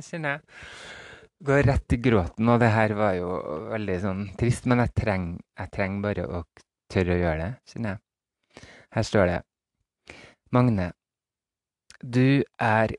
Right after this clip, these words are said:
en kjempefin person. Av alle rare folk jeg kjenner, er du den eneste uten fordommer i det hele tatt, og jeg skjønner ikke hvordan du får det til.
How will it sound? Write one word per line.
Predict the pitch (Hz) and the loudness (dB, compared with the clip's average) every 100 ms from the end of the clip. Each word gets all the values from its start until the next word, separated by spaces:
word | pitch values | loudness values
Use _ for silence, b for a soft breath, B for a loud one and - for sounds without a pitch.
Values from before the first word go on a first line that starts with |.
| - | -6
en | 113 | -6
kjempefin | - 120 113 92 92 85 | -2 -2 -2 -4 -4 -6
person. | 82 92 - - - B B B _ _ | -6 -8 -8 -12 -16 B B B _ _
Av | 113 107 - | -6 -4 0
alle | 127 120 101 98 | 2 2 0 2
rare | 113 110 95 | 2 2 0
folk | - 98 92 - | -4 -4 -4 -8
jeg | 92 | -8
kjenner, | - 104 98 113 - - _ | -8 -6 -6 -6 -8 -16 _
er | 98 95 | -8 -8
du | - 113 123 135 _ _ _ _ | -6 -4 -4 -8 _ _ _ _
den | 113 113 | -4 -2
eneste | 113 110 76 - - 95 B B B B B _ _ _ _ _ _ _ _ _ _ _ _ _ _ 131 | -2 -4 -6 -10 -8 -8 B B B B B _ _ _ _ _ _ _ _ _ _ _ _ _ _ -2
uten | 110 - 98 101 | -2 -2 -4 -4
fordommer | - 120 98 82 92 - - _ | 0 2 2 -2 -8 -12 -18 _
i | - 113 | -12 -4
det | 104 | -2
hele | 107 131 92 | 2 0 0
tatt, | - 104 - _ - _ - | -4 -6 -6 _ -20 _ -8
og | 104 104 | -4 -2
jeg | 104 | -4
skjønner | - 110 87 82 | -4 -4 -4 -8
ikke | 82 - 95 101 - _ _ _ _ _ _ B B B B B _ | -10 -6 -6 -6 -10 _ _ _ _ _ _ B B B B B _
hvordan | - 107 92 | -2 0 0
du | 92 | -2
får | - 95 87 | -2 -2 -4
det | - | -8
til. | 85 | -12